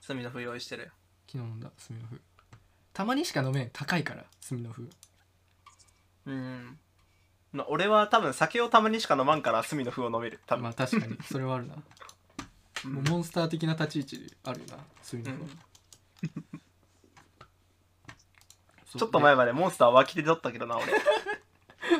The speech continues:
Speaker 1: 意味わからんこと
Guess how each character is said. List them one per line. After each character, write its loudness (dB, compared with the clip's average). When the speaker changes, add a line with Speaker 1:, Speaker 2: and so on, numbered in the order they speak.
Speaker 1:
意 -6
味 -2
わ -2
か 0
ら 4
ん -4
こ -6
と -8